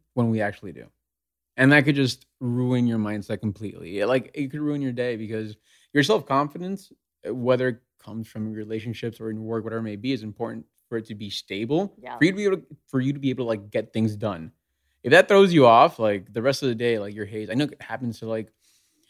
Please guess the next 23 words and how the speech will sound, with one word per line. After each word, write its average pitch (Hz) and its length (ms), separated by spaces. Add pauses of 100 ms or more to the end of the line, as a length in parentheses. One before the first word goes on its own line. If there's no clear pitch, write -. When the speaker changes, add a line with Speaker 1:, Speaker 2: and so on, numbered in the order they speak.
(100)
Speaker 1:
my 123 80
business 139 300
partner. 107 320
He'll 120 120
be 113 140
dating 110 360
and, 113 300
you 113 120
know, 104 80
he'll 113 200
be 117 80
like, 104 160
"Ah, 104 240
damn, - 220
I - 20
can't 113 160
stop 107 140
thinking 117 180
about 110 140
this 110 60
girl." 139 140
I'm 127 80
like, 120 220